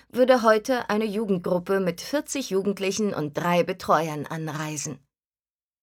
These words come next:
Noch hatte ich nicht entschieden, wo sie campen sollten, nachdem angeblich jeder Platz auf diesem Erdenrund zu nah an meinen anderen Campinggästen lag.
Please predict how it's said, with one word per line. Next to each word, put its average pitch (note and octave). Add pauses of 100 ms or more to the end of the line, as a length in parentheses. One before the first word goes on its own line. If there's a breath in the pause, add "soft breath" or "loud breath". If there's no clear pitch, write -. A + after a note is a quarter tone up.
(340)
Noch A#3+
hatte G#3
ich -
nicht F3
entschieden, F#3
wo A3
sie F#3
campen F3+
sollten, F3+ (260 loud breath)
nachdem F3+
angeblich F3+
jeder G3+
Platz F#3
auf -
diesem D#3+
Erdenrund F3+
zu A3
nah G#3
an E3+
meinen F3+
anderen F3
Campinggästen D3
lag. D#3